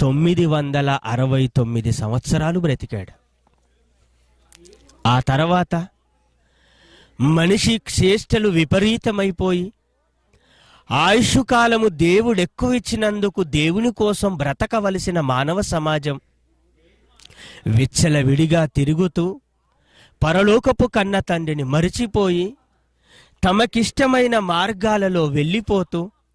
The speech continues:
దేవుణ్ణి బాధ పెట్టారు గనుకనే ఆ తర్వాత దేవుడు,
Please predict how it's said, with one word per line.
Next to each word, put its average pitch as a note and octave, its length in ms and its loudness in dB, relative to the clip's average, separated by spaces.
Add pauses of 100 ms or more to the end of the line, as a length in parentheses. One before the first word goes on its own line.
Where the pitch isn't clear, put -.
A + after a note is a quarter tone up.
(760)
దేవుణ్ణి D3 680 0
బాధ C#3 420 -2
పెట్టారు G#3 500 -2
గనుకనే C#3+ 720 -2 (480)
ఆ C3+ 200 0 (100)
తర్వాత D3 540 0
దేవుడు, C3+ 720 0